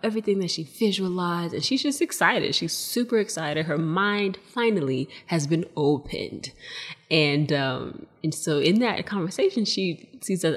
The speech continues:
"I just wanna say I am so sorry." She's like, "I know you've been trying to get me to, like, to do," not that I was trying to get her to do this stuff, but I was just sharing with her what I was doing, what I was learning.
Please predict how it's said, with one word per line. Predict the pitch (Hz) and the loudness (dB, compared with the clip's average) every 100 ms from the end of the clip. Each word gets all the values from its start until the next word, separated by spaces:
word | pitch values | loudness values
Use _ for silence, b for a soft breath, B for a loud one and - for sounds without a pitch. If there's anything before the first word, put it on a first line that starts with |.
| - | 0
"I | 165 165 | 0 0
just | 170 175 | -2 -4
wanna | 190 160 | -4 -4
say | - 170 | -4 -4
I | 143 | -4
am | 135 151 | -6 -4
so | - - 165 156 147 147 - - | -2 -2 -4 -4 -4 -6 -10 -4
sorry." | - 135 127 143 | -2 0 -2 -2
She's | 143 | -4
like, | 135 | -4
"I | - - | -4 -6
know | 120 131 160 | -2 2 2
you've | 170 | 2
been | 160 | 0
trying | 170 175 | -2 -2
to | 165 | 0
get | 165 151 | 0 0
me | 160 | 0
to, | 147 143 - | -2 -8 -10
like, | - 139 - - - _ - | -10 -10 -12 -20 -20 _ -6
to | 143 | -4
do," | 143 - - | -4 -4 0
not | 320 - | 0 2
that | 214 | 2
I | 156 | 2
was | 147 | 0
trying | - 104 | -6 -8
to | 131 - | -10 -10
get | - - | -6 -8
her | - 127 | -6 -8
to | |
do | 131 127 | -6 -6
this | 156 | -6
stuff, | - 208 214 | -2 -4 -2
but | |
I | 254 | -2
was | 254 | 0
just | 214 - | -2 -4
sharing | - 202 254 165 | -4 -2 0 0
with | 143 | -2
her | - 139 131 B B B - | -4 -6 -6 B B B -6
what | 170 - | -6 -4
I | 165 170 | -4 -2
was | 175 165 | -4 -2
doing, | 151 143 | -2 -2
what | 143 - | -2 -4
I | 139 | -4
was | 131 | -4
learning. | 143 147 143 151 156 135 101 123 | -4 -4 -2 -2 -2 -4 -8 -12